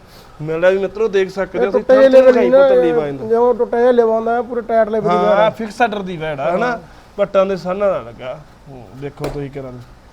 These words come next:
Speaker 1: ਚਿਚੜਾਂ ਵਾਲੀ ਦਵਾਈ ਮਾਰਦੇ ਆ, ਦੇਖੋ ਚਾਹੀਏ।
Speaker 2: ਨਹੀਂ, ਟੀਕਾ ਲਵਾਤਾ ਤਾਂ ਹੀ ਉਹ ਹੁਣ ਹੈਗੇ।
Speaker 1: ਹੂੰ।
Speaker 2: ਟੀਕਾ ਲਾਤਾ।
Speaker 1: ਹੂੰ, ਲਵਾਤਾ, ਠੀਕ ਆ ਬਾਈ।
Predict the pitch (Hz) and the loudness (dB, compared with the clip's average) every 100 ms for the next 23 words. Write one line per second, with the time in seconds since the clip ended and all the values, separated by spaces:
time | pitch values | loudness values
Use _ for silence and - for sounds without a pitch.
0 | - - - - 175 196 220 233 214 196 | -20 -20 -20 -18 -10 -6 -4 -2 -2 -2
1 | 175 127 113 170 190 156 - 135 269 285 | -4 -8 -10 -10 -10 -12 -10 -6 -4 -2
2 | 277 277 254 254 254 254 277 262 240 202 | 2 4 4 2 0 0 2 2 2 -4
3 | 202 196 208 - - 151 156 151 240 208 | -6 -6 -10 -16 -20 -14 -8 -4 -2 -2
4 | 214 202 - 143 147 143 143 135 139 135 | -4 -8 -16 -16 -12 -6 -6 -8 -12 -14
5 | 120 | -14